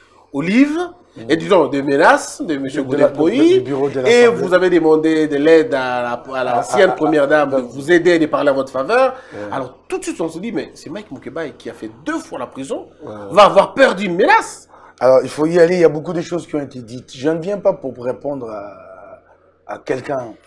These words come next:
Speaker 2: à Yves Gouya ou à tel, non. Mais, euh, j'ai décidé de tordre le cou au mensonge. Euh, il s'agit de ma dignité et je suis encore en vie.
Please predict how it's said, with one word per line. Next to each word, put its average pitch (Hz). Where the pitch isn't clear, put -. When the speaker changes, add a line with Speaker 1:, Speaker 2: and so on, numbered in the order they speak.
Speaker 2:
à 110
Yves 104
Gouya 127
ou 113
à 107
tel, 135
non. 120
Mais, 123
euh, 110
j'ai 113
décidé 143
de 151
tordre 151
le 139
cou 143
au 135
mensonge. 120
Euh, 113
il 117
s'agit 139
de 135
ma -
dignité 143
et 123
je 123
suis 160
encore 131
en 120
vie. 131